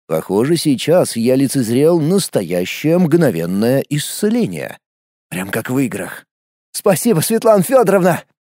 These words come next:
Парень схватился за щеку и прям засиял. "Не за что. Присаживайся". Она улыбнулась и, дождавшись, когда парень займёт своё место,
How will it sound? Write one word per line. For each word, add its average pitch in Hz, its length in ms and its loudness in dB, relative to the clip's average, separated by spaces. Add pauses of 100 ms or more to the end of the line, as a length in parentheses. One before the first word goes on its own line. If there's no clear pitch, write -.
(100)
Парень 127 360 2
схватился 147 520 0
за 160 220 2
щеку 135 300 -2
и 135 120 0
прям 165 320 0
засиял. 151 680 -2 (580)
"Не 247 320 4
за 160 180 0
что. 160 380 0 (400)
Присаживайся". 139 800 0 (360)
Она 104 260 2
улыбнулась 117 680 2
и, 135 120 -4
дождавшись, 147 640 0
когда 127 260 0
парень 131 320 2
займёт 143 380 2
своё 113 260 0
место, 185 420 0